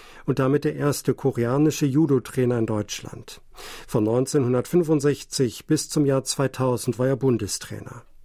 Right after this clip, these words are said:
Unter seiner Führung gewannen deutsche Judoka sechsundfünfzig Goldmedaillen bei verschiedenen internationalen Wettkämpfen.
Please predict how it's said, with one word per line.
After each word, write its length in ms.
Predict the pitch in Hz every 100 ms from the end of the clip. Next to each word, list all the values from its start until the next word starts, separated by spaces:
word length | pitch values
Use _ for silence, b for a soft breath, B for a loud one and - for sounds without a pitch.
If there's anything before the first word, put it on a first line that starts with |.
| B B B B B
Unter 200 | 156 147
seiner 320 | 151 147 143
Führung 560 | - 151 151 180 190 - -
gewannen 460 | 147 139 139 135
deutsche 380 | 135 139 143 151
Judoka 520 | 120 143 165 - 127
sechsundfünfzig 960 | 113 135 - 147 - 180 160 - 156 -
Goldmedaillen 800 | 147 156 160 147 135 123 120 120
bei 160 | 120
verschiedenen 580 | - 123 - 147 143 131
internationalen 960 | 151 143 135 123 - - 123 113 131 117
Wettkämpfen. 760 | 104 - 110 104 - - 107